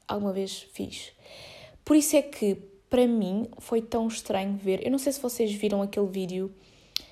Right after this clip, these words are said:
do Cláudio André, não sei se estão a par dessa personagem do YouTube, que agora recentemente hackearam-lhe o canal, apagaram-lhe o canal, o que é que foi.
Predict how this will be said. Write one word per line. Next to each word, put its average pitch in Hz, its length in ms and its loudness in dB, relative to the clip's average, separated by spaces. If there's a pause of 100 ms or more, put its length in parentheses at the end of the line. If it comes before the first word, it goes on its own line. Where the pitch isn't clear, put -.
(240)
do 196 760 2
Cláudio 214 720 -2
André, 226 680 2 (680)
não 254 160 -2
sei 247 200 -2
se - 380 -6
estão 220 260 -2
a 214 40 -2
par 214 200 0
dessa 202 260 2
personagem 196 640 -4
do 190 80 -6
YouTube, 190 640 -6 (420)
que - 120 0
agora 196 320 6
recentemente 190 760 -6 (1160)
hackearam-lhe 202 640 0
o 202 40 -2
canal, 190 360 -2
apagaram-lhe 196 480 -2
o 196 40 -6
canal, 190 340 -4
o 196 40 -6
que 196 100 -10
é - 20 -8
que - 100 -16
foi. 190 360 -4